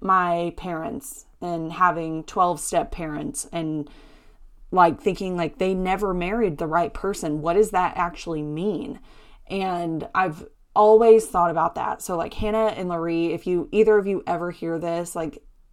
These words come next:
that, when you said that, it touched me so deeply. So thank you. Um, I have now found my right person, and it's so amazing to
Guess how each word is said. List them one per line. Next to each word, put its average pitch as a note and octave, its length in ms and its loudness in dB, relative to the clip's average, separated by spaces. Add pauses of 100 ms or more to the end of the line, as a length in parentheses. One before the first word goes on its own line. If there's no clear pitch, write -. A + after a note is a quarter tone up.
that, F#3 560 0
when F#3+ 180 -2
you G#3 160 4
said F3 340 0
that, E3+ 260 4
it F3+ 160 -4
touched - 340 -4
me F3 380 -4
so E3+ 640 -4 (340)
deeply. E3+ 640 -4 (760)
So F#3 320 -2 (200)
thank E3 300 -6
you. F3 420 -2 (300)
Um, D#3 480 -2
I F3+ 120 0
have E3+ 120 -6
now E3+ 260 -2
found D#3+ 520 -4
my E3 220 -2
right D#3 280 -4
person, E3 580 -6 (380)
and E3+ 480 0 (140)
it's F3 260 2
so F#3+ 720 4
amazing E3 640 -4
to D#3 520 -2